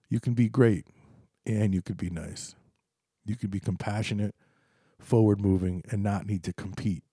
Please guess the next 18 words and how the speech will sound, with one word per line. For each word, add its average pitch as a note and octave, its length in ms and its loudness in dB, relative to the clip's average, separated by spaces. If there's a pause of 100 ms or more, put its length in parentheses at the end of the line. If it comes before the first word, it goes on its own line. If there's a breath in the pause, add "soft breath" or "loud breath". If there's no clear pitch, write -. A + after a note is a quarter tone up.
and F2 140 -8
slander G2 600 -2
or - 160 -16
smash F#2+ 420 -8
the F2+ 80 -6
people E2+ 300 -6
around E2 340 -8
you. - 120 -12 (1200)
Just B2 420 2
show A2+ 340 4
the G#2+ 80 2
value F#2+ 640 0
to A2+ 100 -2
the A2 80 0
person F2+ 640 -6
who's F2+ 260 0
in F#2 100 -4
charge. - 540 -8